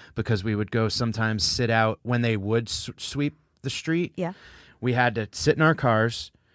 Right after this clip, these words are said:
Speaker 1: and move over
Speaker 2: Oh, honey,
Speaker 1: while
Speaker 2: I
Speaker 1: the,
Speaker 2: know.
Speaker 1: and then you back right into your old spot. But I would, like, get to know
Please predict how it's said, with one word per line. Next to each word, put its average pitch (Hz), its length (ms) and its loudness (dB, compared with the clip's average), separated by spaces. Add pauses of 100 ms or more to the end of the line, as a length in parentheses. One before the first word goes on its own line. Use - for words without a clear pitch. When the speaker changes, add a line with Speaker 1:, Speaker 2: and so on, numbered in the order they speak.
(200)
Speaker 1:
and 110 200 0
move 123 320 2
over 113 380 4
Speaker 2:
Oh, 214 100 2
honey, 185 260 -2
Speaker 1:
while 113 120 4
Speaker 2:
I 113 40 2
Speaker 1:
the, 113 60 0
Speaker 2:
know. 110 680 -2
Speaker 1:
and 113 120 0
then 113 80 4
you 110 80 2
back 110 260 2
right 113 140 4
into 110 140 2
your 107 160 2
old 104 160 0
spot. - 380 4
But 143 80 6
I 160 100 8
would, 165 140 4
like, 165 220 2
get 147 220 4
to 165 120 -2
know 143 540 4